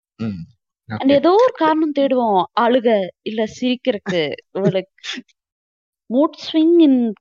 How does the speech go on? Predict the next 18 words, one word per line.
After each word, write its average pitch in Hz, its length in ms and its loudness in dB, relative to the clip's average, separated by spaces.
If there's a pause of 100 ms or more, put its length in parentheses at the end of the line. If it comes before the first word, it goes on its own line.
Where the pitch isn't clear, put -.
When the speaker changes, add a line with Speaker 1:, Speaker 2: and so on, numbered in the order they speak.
(120)
Speaker 2:
crazy 262 340 2
level 208 300 -4
அப்படிதான் 190 480 -10
சொல்லணும். 160 340 -14 (1300)
Speaker 1:
இப்ப 202 220 0
எதுக்கு 240 320 4
உட்கார்ந்து 220 260 2
அழுதுகிட்டு 196 360 2
இருக்க? 185 240 0
தெரியல, 220 240 2
அழுக 214 260 2
வந்துச்சு. 202 300 2
இனிமேல் 202 280 0
தான் 214 120 2
காரணம் 180 360 0
தேடணும். 165 340 0
Speaker 2:
அழுக 370 180 2
வந்துச்சா? 330 380 2